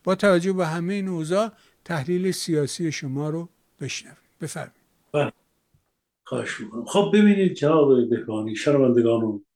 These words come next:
Speaker 2: بینندگان ارجمند، ما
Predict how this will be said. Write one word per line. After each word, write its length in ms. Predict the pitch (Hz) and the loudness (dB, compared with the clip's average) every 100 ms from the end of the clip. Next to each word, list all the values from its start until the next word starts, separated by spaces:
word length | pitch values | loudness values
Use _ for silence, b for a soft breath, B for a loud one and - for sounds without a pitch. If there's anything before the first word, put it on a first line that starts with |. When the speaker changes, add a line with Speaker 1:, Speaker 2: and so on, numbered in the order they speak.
| b b b b | b b b b
Speaker 2:
بینندگان 560 | 131 127 110 107 104 101 | 2 4 2 0 -6 -10
ارجمند، 500 | 95 85 85 82 - _ _ b b b b b - | -12 -16 -16 -16 -18 _ _ b b b b b 2
ما 500 | 165 196 196 185 | 6 6 4 -2